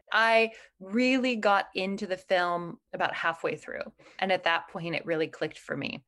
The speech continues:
And it won, uh, Best Director at the awards, which can only happen in France.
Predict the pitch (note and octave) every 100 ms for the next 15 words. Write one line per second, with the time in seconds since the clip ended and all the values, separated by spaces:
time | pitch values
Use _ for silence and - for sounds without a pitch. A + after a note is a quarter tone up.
0 | - G3+ G3+ G3+ F#3 F3+ F3 F3 F#3+ G3+
1 | G#3 - F3+ E3+ D#3+ D#3+ D#3+ - E3 D#3
2 | - - B4 C#5+ - G3+ F#3+ F3 A3 B3
3 | B3 A#3+ G#3+ - F#3+ E3+ E3 F3 - D#3
4 | D3+ - - A#3 A3+ A3 G#3+ -